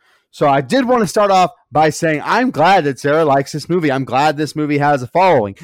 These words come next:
I'm not in that <laughs> following. Uh, look, here's what I'll say. This movie has a few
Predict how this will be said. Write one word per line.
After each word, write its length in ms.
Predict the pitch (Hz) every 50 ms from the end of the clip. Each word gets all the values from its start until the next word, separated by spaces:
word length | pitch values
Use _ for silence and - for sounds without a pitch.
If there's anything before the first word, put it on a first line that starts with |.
| - 160 -
I'm 200 | - 165 170 165
not 200 | 151 143 139 127 139
in 140 | 170 233 285
that 180 | 262 214 147
<laughs> 0 |
following. 280 | - 135 123 120 120 - - _ _ _ _ _ _ _ 214 - - 240 - 208 226 - - - _ _ 202 - _ _ _ 190 - _ _ _ 202 - _ _ - - _ _ _ _ - 277 226 - _
Uh, 460 | - 165 160 156 151 143 139 131 120 113 - - _ _ 135 110
look, 280 | 180 214 220 190 160 165
here's 240 | 214 254 262 254 226
what 100 | 233 226
I'll 120 | 220 165 151
say. 340 | - - 135 110 98 98 - _ _ _ _ _
This 220 | 208 269 269 -
movie 500 | 247 262 269 269 233 247 247 240 240 196
has 340 | - 165 165 180 175 165 143
a 60 | 151
few 800 | 135 - - - 185 196 202 202 202 202 196 196 190 190 - -